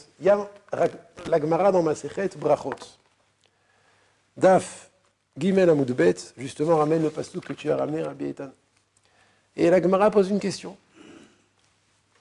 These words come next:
David Amelech, il dit, Chatzot Laila, Akum Leodot Lach. Donc,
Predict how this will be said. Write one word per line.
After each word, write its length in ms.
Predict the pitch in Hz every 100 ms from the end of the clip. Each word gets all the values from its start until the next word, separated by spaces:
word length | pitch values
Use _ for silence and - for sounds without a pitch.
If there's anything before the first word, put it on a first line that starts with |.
| _ _ -
David 320 | 147 202 247
Amelech, 460 | 220 190 214 175 175 - _ _ _ _ _ _ _ _
il 100 | 175
dit, 320 | 151 196 185 - _ _ _ _ _ _ _ _ _ _ _ -
Chatzot 520 | 190 220 - 240 233
Laila, 540 | 185 185 214 196 175 165 - _
Akum 440 | 170 - 233 247 202
Leodot 460 | 180 175 170 214 -
Lach. 420 | 190 175 - -
Donc, 320 | 139 170 -